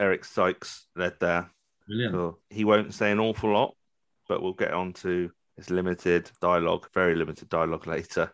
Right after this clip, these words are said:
Speaker 1: And I, I put, I wrote down the angle of the set looks similar to, like, rearranging the dust.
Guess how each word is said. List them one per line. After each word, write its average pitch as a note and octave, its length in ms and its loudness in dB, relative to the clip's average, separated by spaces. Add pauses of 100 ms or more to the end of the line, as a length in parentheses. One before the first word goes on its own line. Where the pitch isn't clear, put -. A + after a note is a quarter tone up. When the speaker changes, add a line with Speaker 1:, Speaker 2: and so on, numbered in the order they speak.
(280)
Speaker 1:
And F2+ 300 -8
I, D3+ 220 4
I D3 120 4
put, D#3+ 260 -2
I C#3 80 4
wrote C#3+ 160 2
down C3 140 -2
the C3+ 80 -2
angle C#3 300 0
of A#2+ 80 -8
the A2 80 -12
set A2+ 300 0
looks - 320 -2
similar D#2+ 460 -2 (180)
to, F2+ 100 2
like, E2+ 220 2 (120)
rearranging F#2+ 560 2
the F2 80 -4
dust. - 420 -2